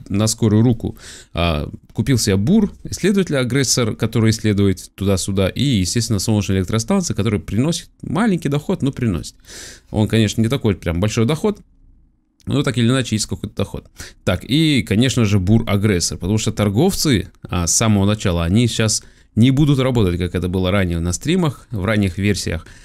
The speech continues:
Здесь чуть-чуть посложнее стало. Здесь у торговца должно быть минимум три звезды для того, чтобы он мог осуществлять, а, все эти торговые, галактические транзакции и тому подобное. Так, нам надо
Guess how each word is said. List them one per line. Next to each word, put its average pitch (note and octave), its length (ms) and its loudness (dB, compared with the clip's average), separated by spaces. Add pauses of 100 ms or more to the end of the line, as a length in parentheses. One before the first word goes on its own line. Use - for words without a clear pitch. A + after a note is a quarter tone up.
(260)
Здесь F#2+ 520 0
чуть-чуть A#2+ 320 -2
посложнее B2+ 1160 0
стало. F2+ 340 0
Здесь G#2+ 260 -2
у G2+ 160 -6
торговца G#2+ 420 -2
должно F#2+ 300 0
быть G#2+ 160 -2
минимум A#2 420 2
три B2 220 0
звезды A#2+ 460 0
для F2+ 160 -4
того, G2 160 -2
чтобы F#2 240 -6
он G2 180 0
мог F#2+ 180 -4
осуществлять, F2+ 560 -6 (400)
а, E2 420 -2
все F2+ 240 -4
эти E2 160 -8
торговые, F#2+ 520 0
галактические F2 760 -2
транзакции E2+ 560 -8
и E2+ 60 -4
тому F#2+ 160 -4
подобное. F#2+ 480 -2 (440)
Так, B2+ 320 -2
нам B2+ 300 0
надо A#2+ 440 0